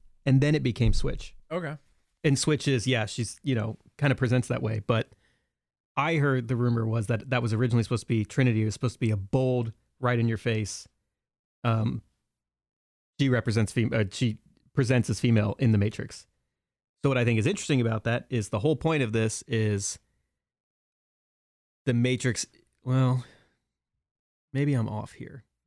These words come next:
Speaker 2: Okay, I like thinking out loud. We're not experts,
Speaker 1: Trinity
Speaker 2: we're
Speaker 1: wants
Speaker 2: just
Speaker 1: to
Speaker 2: guys at a
Speaker 1: stay in the
Speaker 2: table.
Speaker 1: Matrix because staying in the Matrix is staying in the identity she wants to identify as.
Speaker 2: All right, so you said,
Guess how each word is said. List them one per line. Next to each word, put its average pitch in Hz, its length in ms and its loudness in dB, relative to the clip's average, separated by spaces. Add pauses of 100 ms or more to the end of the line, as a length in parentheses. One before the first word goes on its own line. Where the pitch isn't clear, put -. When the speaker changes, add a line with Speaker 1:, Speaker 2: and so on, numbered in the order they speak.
(140)
Speaker 2:
Okay, 107 180 -16
I 117 140 -10
like 117 220 -12
thinking 123 200 -12
out 131 120 -10
loud. 113 180 -8
We're 120 100 -4
not 160 220 -2
experts, 139 220 -6
Speaker 1:
Trinity 190 280 2
Speaker 2:
we're 170 80 4
Speaker 1:
wants 160 140 0
Speaker 2:
just 127 320 0
Speaker 1:
to 139 60 0
Speaker 2:
guys 131 40 2
at 135 40 2
a 139 60 2
Speaker 1:
stay 147 80 2
in 160 80 4
the 165 60 4
Speaker 2:
table. 160 120 4
Speaker 1:
Matrix 170 540 -2
because 127 340 -2
staying 143 360 0
in 143 60 6
the 135 60 4
Matrix 127 480 0
is 110 100 -4
staying 127 320 0
in 120 60 4
the 113 100 2
identity 113 460 2
she - 140 -6
wants 107 320 2
to 110 120 -2
identify 107 480 0
as. 151 300 -2
Speaker 2:
All - 40 2
right, 196 60 -2
so 196 100 -4
you 233 120 -4
said, 214 260 -4